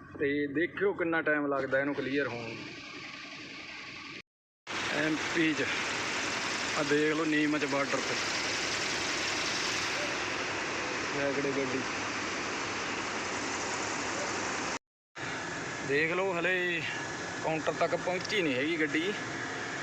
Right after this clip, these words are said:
ਡੇਢ ਦੇ ਖੜ੍ਹੇ ਆ ਆਪਾਂ ਤੇ ਦੋ ਗਿਆਰਾਂ ਹੋ ਗਏ ਦੇ। ਤੇ ਵਿੱਚ ਇੱਕ ਨਾ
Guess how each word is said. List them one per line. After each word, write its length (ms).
ਡੇਢ 360
ਦੇ 180
ਖੜ੍ਹੇ 320
ਆ 60
ਆਪਾਂ 400
ਤੇ 720
ਦੋ 280
ਗਿਆਰਾਂ 420
ਹੋ 180
ਗਏ 60
ਦੇ। 100
ਤੇ 60
ਵਿੱਚ 280
ਇੱਕ 240
ਨਾ 400